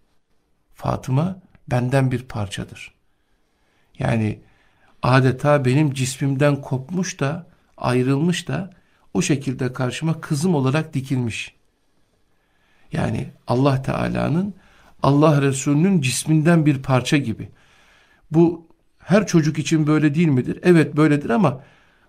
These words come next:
bazı çocuklarda aynı, nasıl ki bazen bir ailenin beş altı tane çocuğu olur veya ne bileyim bir ailede farklı farklı insanlar olur.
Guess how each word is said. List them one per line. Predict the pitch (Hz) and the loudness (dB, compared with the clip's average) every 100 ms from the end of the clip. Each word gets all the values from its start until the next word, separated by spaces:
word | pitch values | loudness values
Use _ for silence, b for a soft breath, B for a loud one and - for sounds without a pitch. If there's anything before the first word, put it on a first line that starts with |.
| - | -12
bazı | 135 156 208 190 | 2 6 6 6
çocuklarda | - 156 147 - 143 139 135 - 247 b b b b | -2 -2 -2 0 2 2 0 -2 -4 b b b b
aynı, | - 190 175 151 - - _ | 2 6 6 4 -2 -16 _
nasıl | 160 214 185 147 | 2 4 4 0
ki | 135 135 131 b b b b b b - | 2 -2 -2 b b b b b b 4
bazen | 196 156 156 156 196 175 | 6 6 4 2 -4 -4
bir | 190 - | -2 2
ailenin | 139 139 165 165 | 2 4 2 4
beş | 165 - | 2 2
altı | 160 156 | 2 0
tane | 139 139 127 | 0 2 0
çocuğu | 131 120 117 113 | -2 -4 -4 -8
olur | - - - | -8 -12 -4
veya | 147 143 143 139 | 0 0 0 -2
ne | 160 156 | -2 0
bileyim | 139 135 135 B B 175 | -2 -4 -6 B B -2
bir | 190 - | 0 0
ailede | 135 139 151 | 0 2 -2
farklı | 156 147 - 196 | -2 -4 -2 -2
farklı | 147 127 131 | -2 -2 -4
insanlar | 123 123 113 123 113 110 | -4 -4 -4 -6 -4 -6
olur. | - 139 208 | -6 -8 -10